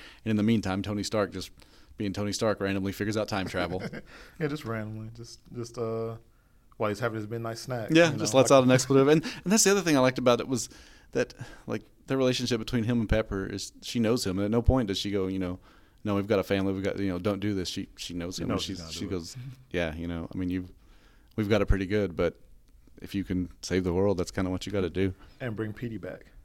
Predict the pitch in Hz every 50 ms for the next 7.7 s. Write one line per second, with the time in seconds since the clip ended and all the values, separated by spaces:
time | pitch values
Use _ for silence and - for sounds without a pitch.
0 | - - 117 113 104 - - - 117 127 131 131 - - 160 - - - - -
1 | - - - 226 151 147 151 165 160 147 - 160 165 151 127 123 117 - 131 120
2 | 120 127 120 135 135 131 - 123 - - - 165 175 135 110 104 113 110 - -
3 | 113 - - - - - - - - - - 117 113 - 113 107 98 104 98 -
4 | 113 98 - 107 92 - 113 107 98 - 113 117 - - 95 98 101 98 95 107
5 | 107 101 110 101 104 101 101 104 104 101 - - - - - - - - - -
6 | 98 - 107 104 113 110 - - 107 104 104 110 113 104 92 90 - - - -
7 | - - - - - - - 95 98 98 92 95 98